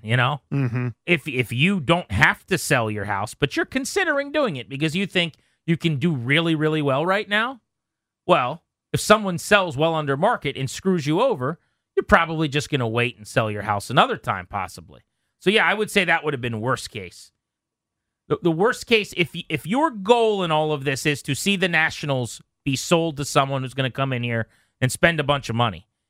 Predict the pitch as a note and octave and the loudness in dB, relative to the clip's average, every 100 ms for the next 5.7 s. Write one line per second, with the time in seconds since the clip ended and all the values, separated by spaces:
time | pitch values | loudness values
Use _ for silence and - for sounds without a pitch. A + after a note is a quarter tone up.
0 | _ B2 D#3+ D#3 E3 D#3 D3+ C3+ C#3+ B2+ | _ 2 4 4 0 2 0 0 -2 -2
1 | B2 D3 B2 - C3 A#2 A2+ - _ _ | 0 2 2 0 0 0 -2 -10 _ _
2 | _ _ _ - C2 _ _ _ _ _ | _ _ _ -12 -12 _ _ _ _ _
3 | _ _ _ _ - E3+ B2+ - D#3+ C3 | _ _ _ _ 0 2 -2 0 0 0
4 | - E3 D3 - C3+ C3 A#2 B2+ E3+ B2 | 0 0 2 0 2 2 -2 2 2 2
5 | G#2+ F#2+ - G2 F#2+ F2+ F2 | -4 -4 -2 -2 -4 -12 -14